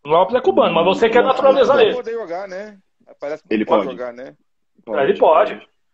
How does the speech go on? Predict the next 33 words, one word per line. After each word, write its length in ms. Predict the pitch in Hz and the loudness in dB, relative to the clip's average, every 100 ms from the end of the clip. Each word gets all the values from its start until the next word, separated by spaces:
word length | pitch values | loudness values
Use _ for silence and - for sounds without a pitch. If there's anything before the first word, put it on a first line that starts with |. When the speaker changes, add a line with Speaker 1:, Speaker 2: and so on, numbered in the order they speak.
| _ | _
Speaker 3:
Pode, 240 | 123 170 156 | -10 -4 2
Speaker 1:
Ele, 160 | 214 | 2
Speaker 3:
pode. 60 | 226 | 2
Speaker 1:
o 80 | 160 | 0
Bissê, 400 | 185 - 185 226 | -4 2 4 4
o 80 | |
Speaker 2:
Pode. 160 | 123 123 | 2 -2
Speaker 1:
Bissê, 420 | 120 208 214 226 | 0 0 2 0
o 120 | 190 185 | 0 -2
Bissê 340 | 196 - 220 | -4 2 2
também, 360 | 269 359 233 208 | 2 0 0 0
né? 200 | 226 - _ _ _ _ _ _ _ _ _ _ _ _ | -4 -10 _ _ _ _ _ _ _ _ _ _ _ _
Speaker 3:
O 120 | 139 | -12
Eli-, 240 | 180 180 | -8 -8
Speaker 2:
Então, 160 | 175 135 | -4 -2
eu 60 | 127 | 0
Speaker 3:
o 40 | |
Speaker 2:
não 60 | 143 | -2
sei 200 | - 156 | -4 -2
Speaker 3:
Elian, 140 | 151 - | -2 -4
Speaker 2:
como 120 | 196 | -8
Speaker 3:
o 40 | 196 | -10
Elian, 340 | 190 175 240 | -8 -8 -10
né? 180 | 240 233 | -10 -12
Speaker 2:
funciona 320 | 139 147 123 | -10 -8 -8
essa 160 | 123 127 | -8 -10
questão 200 | 131 127 | -8 -6
deles 120 | 123 | -4
voltar, 180 | 131 123 | -6 -8
mas 140 | 113 | -10
podem 200 | 127 131 | -12 -12
voltar 320 | 135 160 123 95 | -14 -16 -16 -18
agora. 260 | 92 - | -20 -20